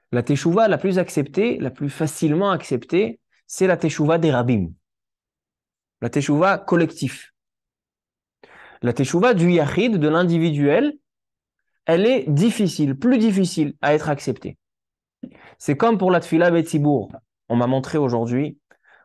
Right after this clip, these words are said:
mon Rosh Kolel m'a montré aujourd'hui le Knesset Agdola. Le Knesset Agdola, un des grands poskim, Rabbi Chaim Ben Benisti, il est ramené beaucoup dans le Chida, et cetera.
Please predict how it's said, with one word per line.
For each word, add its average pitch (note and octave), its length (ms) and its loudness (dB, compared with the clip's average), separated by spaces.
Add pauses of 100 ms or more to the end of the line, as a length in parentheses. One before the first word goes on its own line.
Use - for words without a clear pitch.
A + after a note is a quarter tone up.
(100)
mon A2+ 140 -2
Rosh A2+ 180 -6
Kolel C3 300 0
m'a A#2+ 100 0
montré A2+ 240 -4
aujourd'hui C3 420 -2
le C3+ 80 -2
Knesset D3 480 -4
Agdola. B2 520 -2 (960)
Le A2 120 -12
Knesset B2+ 380 -4
Agdola, A#2 340 0
un A2+ 80 -2
des A2 120 -2
grands A#2 180 -4
poskim, A#2+ 420 -6
Rabbi G#2+ 220 -6
Chaim B2 240 -4
Ben A#2+ 240 -2
Benisti, B2 460 -6
il A2+ 100 -8
est A#2 60 -8
ramené A2+ 460 -4 (380)
beaucoup B2 380 -2
dans A2 120 0
le G#2+ 220 0
Chida, B2+ 460 -2
et A2+ 80 -6
cetera. B2 360 -8